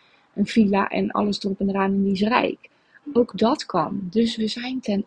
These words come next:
alle tijden allemaal anders en uniek. En wat nou als we iedereen om ons heen gaan zien vanuit liefde en je denkt, "Oh,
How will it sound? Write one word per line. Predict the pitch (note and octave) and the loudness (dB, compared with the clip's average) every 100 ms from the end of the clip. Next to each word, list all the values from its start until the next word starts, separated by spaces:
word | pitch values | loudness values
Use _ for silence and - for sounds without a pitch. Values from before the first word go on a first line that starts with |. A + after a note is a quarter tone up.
| _ | _
alle | A3 B3 C4+ C#4 | -2 0 -2 -4
tijden | - F#3+ G3 F#3+ - - | -4 0 0 0 -4 -2
allemaal | G3+ B3 C#4 - | 0 2 0 0
anders | G3 G3+ G3+ | 0 0 -2
en | - F#3+ | -2 0
uniek. | G3+ F#3+ F#3+ - - - | 2 0 -2 -12 -20 -8
En | G3+ F#3 | -2 2
wat | G#3+ - | 0 0
nou | B3+ C#4 E4+ G4+ - - | 0 0 -2 -6 -20 -12
als | - F#3 | -4 -2
we | F3+ - | -2 -4
iedereen | - C4+ D4+ D4 C4 | -2 0 2 0 0
om | A3 A3 | 0 0
ons | G#3+ | 0
heen | G3 F#3+ F#3+ A3+ | 0 0 2 0
gaan | A3+ G3+ F#3 | -4 -2 0
zien | G#3 C4 D4+ | 0 0 -2
vanuit | B3 G3+ G3 | -4 -2 0
liefde | F#3+ G#3 - F#3 A3+ F4 _ _ _ _ _ _ _ _ _ _ | 2 0 -2 -4 -4 -8 _ _ _ _ _ _ _ _ _ _
en | G#3 | 0
je | G3+ | 2
denkt, | G3 F#3+ - | 2 -4 -4
"Oh, | B3 A3+ F#3 | -4 -2 -4